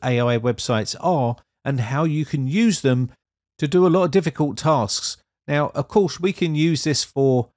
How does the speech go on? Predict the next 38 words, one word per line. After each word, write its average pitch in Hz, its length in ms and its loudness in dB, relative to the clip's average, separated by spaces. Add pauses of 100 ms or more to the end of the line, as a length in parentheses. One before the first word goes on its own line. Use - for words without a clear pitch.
(240)
you 131 60 -4
know, 127 160 2
like 113 320 -4
Chat - 320 -4
G 123 180 -4
P 123 240 -4
T, 185 400 -2 (160)
where 156 140 0
you 170 160 0
can 165 240 -2
use 151 400 2
it - 160 -4
for, 131 380 2 (260)
uh, 131 180 -2
writing 113 400 -2
out 104 220 -4
recipes 175 720 -2
or 117 340 -2
articles, 160 800 0
or 131 120 2
you 131 140 0
can 131 220 -4
have 117 240 -2
it 120 160 -4 (600)
writing 107 220 -2
an 113 140 0
essay 185 340 2
for 170 220 2
you, 160 480 2
or 110 200 0
some 131 240 -4
sort 123 320 -4
of, 104 280 -4 (260)
uh, 104 300 -2
you 139 120 -2
know, 101 300 -2 (160)
resignation 151 800 0
letter, 156 400 0